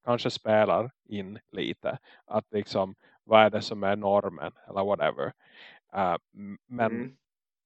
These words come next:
Speaker 1: men till exempel, vad som makar sense för mig behöver inte make sense för alla andra.
Speaker 2: Ja,
Speaker 1: Eh,
Speaker 2: nej,
Speaker 1: så
Speaker 2: där
Speaker 1: att
Speaker 2: kommer
Speaker 1: jag,
Speaker 2: vi ju
Speaker 1: jag
Speaker 2: in på den där individ, aspekten igen.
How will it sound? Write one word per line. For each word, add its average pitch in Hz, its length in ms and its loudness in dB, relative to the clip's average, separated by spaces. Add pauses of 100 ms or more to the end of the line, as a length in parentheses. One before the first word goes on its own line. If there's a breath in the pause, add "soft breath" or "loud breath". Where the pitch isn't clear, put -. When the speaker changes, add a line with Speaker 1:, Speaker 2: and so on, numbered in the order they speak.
(460)
Speaker 1:
men 123 180 0
till 120 140 2
exempel, 110 760 2 (480)
vad 117 340 -6
som 117 180 -2
makar 117 280 0
sense 117 400 -2
för 110 80 -10
mig 117 220 2
behöver 113 400 2
inte 104 120 -4
make 107 320 -10
sense - 560 -6 (140)
för 110 80 -10
alla 104 240 2
andra. 113 440 0 (1120 soft breath)
Speaker 2:
Ja, 101 340 2
Speaker 1:
Eh, - 60 -2
Speaker 2:
nej, - 160 -2
Speaker 1:
så - 180 2
Speaker 2:
där 123 80 4
Speaker 1:
att 120 60 -2
Speaker 2:
kommer - 160 2
Speaker 1:
jag, 131 80 4
Speaker 2:
vi 123 60 -2
ju 131 60 8
Speaker 1:
jag 123 60 6
Speaker 2:
in 127 120 0
på 127 60 -6
den 123 140 -2
där 123 80 2
individ, 131 580 -2 (680)
aspekten - 520 -12
igen. - 280 -14